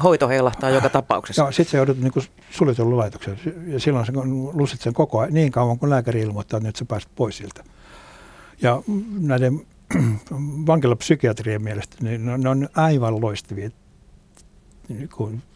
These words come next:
Speaker 2: opetell-, opetelleet se, että miten ollaan varttihulluja, jolloin saadaan neljänneksen alennus.
Speaker 1: Niin, että on vähän tut-, silleen,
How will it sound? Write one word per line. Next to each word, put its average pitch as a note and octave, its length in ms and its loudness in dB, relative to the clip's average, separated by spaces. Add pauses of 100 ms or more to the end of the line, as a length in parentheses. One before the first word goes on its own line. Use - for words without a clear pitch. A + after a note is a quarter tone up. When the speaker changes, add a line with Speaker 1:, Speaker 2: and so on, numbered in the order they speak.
(140)
Speaker 2:
opetell-, A#2 500 -4
opetelleet A2+ 560 -2
se, B2+ 80 2
että A#2 120 -2
miten B2 200 0
ollaan A2 200 -2
varttihulluja, - 720 -8 (720)
jolloin A#2 160 0
saadaan A#2 280 0
neljänneksen A2+ 500 -2
alennus. G2+ 440 -8 (3000)
Speaker 1:
Niin, F3+ 180 4
että D3+ 180 -2
on C#3 40 4
vähän C#3 220 4
tut-, C3+ 120 0 (580)
silleen, G2 340 0